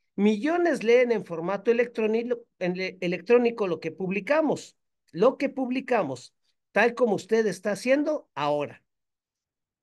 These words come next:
Sin embargo, puede que le sorprenda saber la magnitud de los trabajos de impresión que llevamos a cabo.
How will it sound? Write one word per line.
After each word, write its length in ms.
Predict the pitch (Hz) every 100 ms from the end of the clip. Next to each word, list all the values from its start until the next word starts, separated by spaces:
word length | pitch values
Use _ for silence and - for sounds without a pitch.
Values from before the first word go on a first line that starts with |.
| _
Sin 240 | _ 302 415
embargo, 520 | 403 220 208 214 277
puede 320 | 214 214 240
que 120 | 240
le 140 | 196 170
sorprenda 580 | 160 147 180 175 208 240
saber 360 | 233 175 190
la 120 | 208
magnitud 640 | 196 262 349 359 339 254 254
de 100 | 269
los 220 | 240 -
trabajos 500 | 185 170 180 214 214
de 120 | 233
impresión 600 | 339 339 294 220 214 226 226
que 140 | 208
llevamos 420 | 160 143 170 185
a 120 | 190
cabo. 460 | 185 240 294 233 -